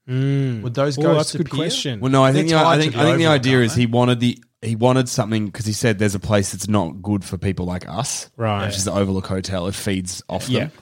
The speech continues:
Speaker 2: But I wonder if he opened those boxes. Well, no, obviously he can because the bathtub lady was in his house as a kid.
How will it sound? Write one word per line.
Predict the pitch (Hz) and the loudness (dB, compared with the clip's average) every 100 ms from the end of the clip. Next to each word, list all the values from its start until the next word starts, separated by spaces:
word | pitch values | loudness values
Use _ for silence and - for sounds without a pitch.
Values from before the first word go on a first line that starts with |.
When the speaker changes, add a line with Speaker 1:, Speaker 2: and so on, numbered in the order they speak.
| _ | _
Speaker 2:
But | 143 | 2
I | 151 | 4
wonder | 160 165 | 4 2
if | 143 | 2
he | 127 | 2
opened | 127 123 | 2 2
those | 117 113 | -2 -2
boxes. | 120 117 - - 101 - - - _ | -4 -4 -6 -14 -14 -12 -12 -12 _
Well, | 185 185 | -6 0
no, | 185 175 - | 0 0 0
obviously | 185 208 180 | 0 2 2
he | 151 | 2
can | 123 131 120 | 0 0 0
because | 113 123 101 | 0 -4 -4
the | 110 | -4
bathtub | 98 113 117 127 104 | 0 2 2 0 0
lady | 101 104 | 0 -2
was | 101 101 | -2 -6
in | 101 | -6
his | 101 | -8
house | - 104 101 - | -6 -4 -4 -8
as | 107 | -14
a | 101 | -12
kid. | - 104 - | -8 -8 -8